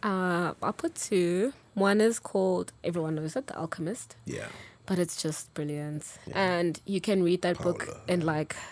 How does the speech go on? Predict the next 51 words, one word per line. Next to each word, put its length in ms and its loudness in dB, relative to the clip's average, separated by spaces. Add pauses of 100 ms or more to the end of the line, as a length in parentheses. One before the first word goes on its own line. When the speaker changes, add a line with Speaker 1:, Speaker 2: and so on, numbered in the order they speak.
(140)
Speaker 1:
different 340 2
stages 360 0
of 100 0
your 120 2
life, 240 2 (120)
and 140 2
it 100 -2
will 160 -4 (300)
reveal 280 6
a 60 4
different 300 -4
meaning, 300 -10 (120)
Speaker 2:
Mm. 420 -4
Speaker 1:
which 160 2
I 60 2
think 200 -2
is 80 -4
so 200 2
powerful 520 0
and 120 -2
so 140 -2
beautiful. 380 -2
And 60 2
not 140 2
many 160 4
books 220 -6
can 160 -4
do 160 -4
that. 300 -6
Like, 200 -6
Speaker 2:
Mm. 160 -6 (600)
Speaker 1:
for 100 6
me, 160 8
I, 80 6
I, 200 -2 (140)
I 40 2
can 240 4
re-, 120 2
I 100 6
read 200 4
that 160 2
book, 140 0
like, 120 0
every 180 2
two 180 -4
years, 400 -4
and 120 0
I 60 -2
find 260 -2
something 300 -4
new 300 -4